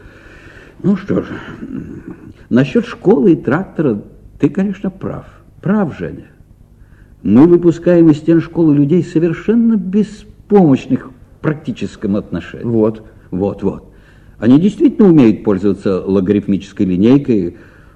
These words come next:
Speaker 1: но многие из них не знают, почем килограмм хлеба.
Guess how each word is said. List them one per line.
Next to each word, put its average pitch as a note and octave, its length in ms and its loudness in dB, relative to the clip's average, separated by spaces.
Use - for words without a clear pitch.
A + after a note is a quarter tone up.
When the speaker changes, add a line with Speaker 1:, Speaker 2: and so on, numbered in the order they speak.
Speaker 1:
но F#2 580 0
многие C3 600 6
из F2 120 -6
них G2 240 -4
не D#3+ 140 4
знают, A#2 640 0
почем F#3+ 480 2
килограмм E3+ 580 0
хлеба. F3 960 2